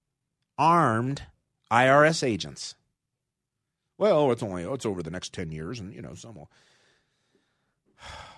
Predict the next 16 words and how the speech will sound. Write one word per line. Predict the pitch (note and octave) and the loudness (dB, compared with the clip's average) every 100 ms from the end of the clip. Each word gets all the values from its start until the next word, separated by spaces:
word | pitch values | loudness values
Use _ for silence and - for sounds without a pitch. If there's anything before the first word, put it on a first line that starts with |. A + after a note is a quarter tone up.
| _ _ _ _ _ _ _ _ _ _ _ _ _ _ _ _ _ _ | _ _ _ _ _ _ _ _ _ _ _ _ _ _ _ _ _ _
Democrats | A2+ A#2 - G#2+ F#2+ - - _ | -4 -4 -4 -4 -4 -8 -14 _
hate | _ - G2 E2+ - _ _ _ _ _ _ _ | _ -6 -6 -6 -12 _ _ _ _ _ _ _
individual | G#2+ F2+ E2+ D#2+ E2 D#2+ | -8 -6 -6 -6 -6 -6
liberty. | D#2+ D#2 D2 D2+ - _ _ _ _ _ _ _ _ | -8 -8 -12 -16 -20 _ _ _ _ _ _ _ _
Democrats | A#2+ A#2 - G#2 G2 - - _ _ | -8 -6 -6 -6 -6 -8 -18 _ _
hate | - F#2+ F2+ - _ _ _ A#2+ | -8 -6 -6 -12 _ _ _ -4
individual | G#2+ G2+ F#2+ F#2 F#2+ E2+ D#2 _ _ | -2 -2 -2 -2 -4 -4 -8 _ _
success | - - - - G#2+ G2 | -6 -6 -4 -4 -2 -2
stories | - G2 E2 D#2 D2+ - | -4 -6 -6 -8 -10 -12
and | G#2 F#2 | -10 -8
small | - A#2+ A#2 G#2+ | -10 -4 -2 -2
businesses. | F#2 F#2 F2 F2 - - - _ _ _ _ | -4 -8 -8 -12 -12 -16 -20 _ _ _ _
They | C3 C3 | 0 2
want | B2 A2+ - | 2 -4 -8
control | G2 - - A2 G#2 G2+ - | -12 -10 -2 0 2 0 -4
of | G2 | -10